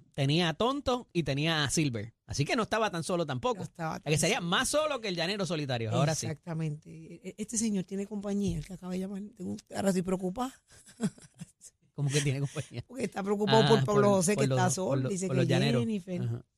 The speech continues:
Speaker 2: Ay, Dios, me da penita. <laughs> Seis veintidós, cero nueve treinta y siete es el número a llamar. Si usted está solo, llame ahora.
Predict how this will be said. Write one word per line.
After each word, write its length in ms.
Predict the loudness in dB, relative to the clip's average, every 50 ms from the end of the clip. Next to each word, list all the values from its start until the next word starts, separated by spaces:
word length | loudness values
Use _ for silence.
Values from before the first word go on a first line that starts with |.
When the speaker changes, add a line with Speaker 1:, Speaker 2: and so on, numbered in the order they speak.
| _ _ _ _ _
Speaker 2:
Ay, 200 | -20 -20 -20 -20 -20 _ _
Dios, 160 | _ _ _ _ _ -12
me 80 | -6 -4
da 120 | -4 -4
penita. 760 | -4 -6 -8 -6 -4 -4 -2 -4 -4 -6 -8 -8 -8 -8 -8 -10 -12 _ _ -20 -20 _ _ -10 -10 -10 _ _ _ _ _ _ -16 -16 _ _ -20 -20 _ _
<laughs> 1080 | 2 4 6 6 4 4 2 -2 -4 -8 -14 -16 -18 -20 -20 -20 _ -20 -20 -20 -14 _
Seis 340 | -4 0 2 2 2 4 4
veintidós, 460 | 4 4 4 4 4 4 6 8 8
cero 160 | 8 8 6 4
nueve 200 | 2 2 2 2
treinta 360 | 4 4 4 4 4 2 0
y 80 | 0 0
siete 480 | 0 0 2 2 2 2 0 0 2
es 40 | 2
el 80 | 2 0
número 300 | 0 0 0 2 4 4
a 40 | 6
llamar. 680 | 6 4 2 2 2 0 0 0 0 0 0 -2 -4 _ _ _ _ _ _ _ _
Si 120 | _ -10 -8
usted 140 | -4 -4 -4
está 200 | -2 0 2 2
solo, 320 | 4 4 4 2 2 0
llame 320 | 0 0 2 2 2 2 0
ahora. 420 | 0 -2 -4 -6 -6 -8 -10 -12